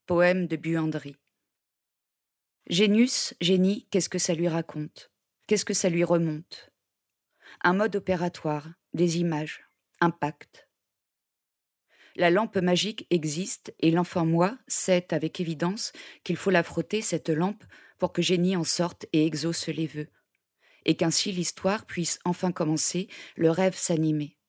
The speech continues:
Il y a du geste et du dire, un sésame, une formule, un sujet,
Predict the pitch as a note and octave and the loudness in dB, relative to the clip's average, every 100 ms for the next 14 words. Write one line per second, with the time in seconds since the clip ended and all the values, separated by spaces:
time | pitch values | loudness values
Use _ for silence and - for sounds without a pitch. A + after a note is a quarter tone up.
0 | _ _ _ _ _ _ _ _ _ _ | _ _ _ _ _ _ _ _ _ _
1 | _ _ _ _ _ _ _ _ - E3 | _ _ _ _ _ _ _ _ 4 6
2 | D#3+ E3+ F3+ F#3 E3+ D3 E3 D3 E3 G#3 | 6 4 2 0 -4 -4 -4 -2 -4 -6
3 | - - E3+ - D#3 D#3 F3+ G3 - D#3+ | -4 2 4 2 2 2 2 0 -2 -2
4 | - D3+ D#3+ E3 G#3 F#3+ - D#3+ D#3+ D#3+ | -2 -2 0 0 0 -6 -6 -2 -2 0
5 | D3 E3 F#3+ | 2 2 2